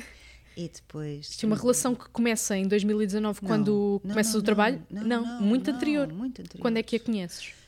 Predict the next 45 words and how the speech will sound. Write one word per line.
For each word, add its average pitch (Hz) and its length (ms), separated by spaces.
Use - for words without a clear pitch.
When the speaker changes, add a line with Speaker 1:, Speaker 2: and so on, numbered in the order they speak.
Speaker 1:
Não, 120 100
eu, 143 100
eu 151 140
conhecia 160 340
a 170 40
Teresa, 127 340
não 120 120
é? 131 140
Quer 127 100
dizer, 131 180
era 135 200
difícil 139 440
estar 139 260
nos 147 180
jornais. 147 380
Eu, 151 60
Speaker 2:
E 214 60
Speaker 1:
repara, 208 180
Speaker 2:
ignorar 196 340
a 170 460
Speaker 1:
eu 170 100
comecei 170 320
no 156 160
jornalismo 151 600
em 160 60
mil 160 160
novecentos 156 440
e - 20
oitenta 147 340
e 143 120
oito, - 440
o - 80
que - 100
significa - 480
que - 100
já 131 140
cá 131 140
ando 147 160
há 165 80
muitos 165 260
<laughs> - 0
anos 175 320
a - 40
virar 165 260
francos, 151 420